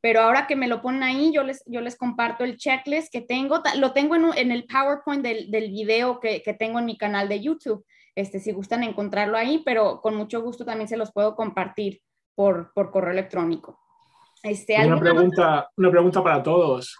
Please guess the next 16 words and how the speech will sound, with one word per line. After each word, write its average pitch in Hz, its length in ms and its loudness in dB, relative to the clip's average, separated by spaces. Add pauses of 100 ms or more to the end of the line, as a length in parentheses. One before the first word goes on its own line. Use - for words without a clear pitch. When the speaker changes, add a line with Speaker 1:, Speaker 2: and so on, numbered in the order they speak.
Speaker 2:
Am, 139 540 -4 (100)
en 143 200 2
mi 139 100 4
escuela 190 560 6
usábamos 165 520 0
azulejo 156 640 -2 (380)
porque 131 280 -2
era 151 100 2
un 147 120 -2
texto 143 560 -2
muy 143 320 -2
grande, 147 460 2
tamaño 135 560 -4
folio, 143 640 -2
que 139 100 -2
tenía 131 400 -4